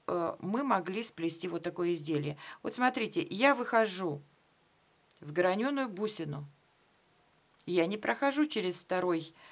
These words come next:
треугольничек. Граненая бусина. Делаю первое колечко. Граненая бусина, граненая бусина другого цвета, граненая бусина другого цвета. И закрываю на граненой бусине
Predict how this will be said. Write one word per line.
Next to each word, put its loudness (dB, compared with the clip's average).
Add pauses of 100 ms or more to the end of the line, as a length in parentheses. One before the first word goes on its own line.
(140)
треугольничек. 0 (120)
Граненая 2
бусина. -6 (1080)
Делаю 0
первое 2
колечко. -2 (960)
Граненая -2
бусина, -6
граненая -4
бусина -6
другого -4
цвета, -10
граненая -6
бусина -6 (720)
другого 0
цвета. -8 (160)
И 0
закрываю 2 (260)
на -2
граненой 2
бусине -2